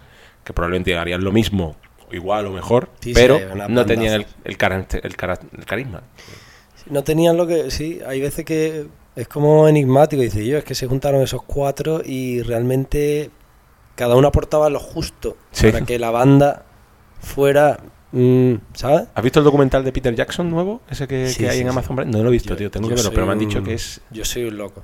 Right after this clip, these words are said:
Speaker 2: O sea, yo me he visto creo que todos los documentos de los Beatles.
Speaker 1: ¿Sí? ¿Y,
Speaker 2: Sí.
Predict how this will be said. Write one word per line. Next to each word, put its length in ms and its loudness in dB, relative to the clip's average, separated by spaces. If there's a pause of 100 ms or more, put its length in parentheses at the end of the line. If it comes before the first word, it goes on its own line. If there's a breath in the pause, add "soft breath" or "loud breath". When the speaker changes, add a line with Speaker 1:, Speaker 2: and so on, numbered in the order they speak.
Speaker 2:
O 40 -20
sea, 200 -2
yo 120 -2
me 80 0
he 40 -4
visto 340 -8
creo 160 -6
que 100 -8
todos 380 -4
los 120 -4
documentos 480 -2
de 80 -8
los 120 -12
Beatles. 240 -14 (120)
Speaker 1:
¿Sí? 240 -6 (640 loud breath)
¿Y, 60 -6
Speaker 2:
Sí. 140 -6